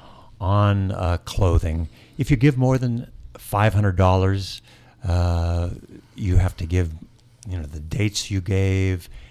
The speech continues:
and as well as getting the acknowledgement. But you, you pretty much, uh, put the value on that donation. If you give five thousand or more, however, you have to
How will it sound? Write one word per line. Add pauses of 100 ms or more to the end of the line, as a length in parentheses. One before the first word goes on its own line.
and
as
well
as (220)
getting
the
acknowledgement. (320)
But
you,
you
pretty
much,
uh, (460)
put
the
value
on (260)
that
donation.
If
you
give (160)
five
thousand
or
more,
however, (460)
you
have
to